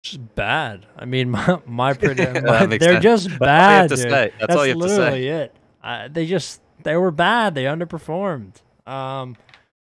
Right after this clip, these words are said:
Speaker 1: I think my prediction at the beginning of the season was actually pretty well informed. I mean, that, I wouldn't change my mind. If, if you took me back, um, and I knew the same thing, I'd probably give you the same answer. I just, uh, <laughs> and they underperformed.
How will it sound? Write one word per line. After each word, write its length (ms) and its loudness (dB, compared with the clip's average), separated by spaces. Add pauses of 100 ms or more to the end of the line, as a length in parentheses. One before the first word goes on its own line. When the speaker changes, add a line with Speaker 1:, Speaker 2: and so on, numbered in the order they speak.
(220)
Speaker 1:
I 100 -6
think 240 -10
my 140 0
prediction 480 -8
at 140 -10
the 60 -20
beginning 400 -2
of 40 2
the 80 0
season 520 -8
was 140 -4
actually 360 -4
pretty 260 -6
well 260 -2
informed. 560 -8
I 140 -16
mean, 320 -10 (340)
that, 220 -8
I 160 -2
wouldn't 380 0
change 320 -4
my 120 0
mind. 420 -2
If, 120 -18
if 160 -14
you 80 -12
took 220 -8
me 80 -12
back, 480 -6 (520)
um, 200 -12
and 100 -10
I 60 -8
knew 200 -8
the 80 -12
same 300 -10
thing, 240 -6
I'd 140 -6
probably 240 -8
give 160 -14
you 80 -14
the 80 -14
same 260 -10
answer. 480 -12
I 80 -12
just, 340 -16 (640)
uh, 100 -10 (200)
<laughs> 260 -14
and 160 -4
they 340 -2
underperformed. 920 -8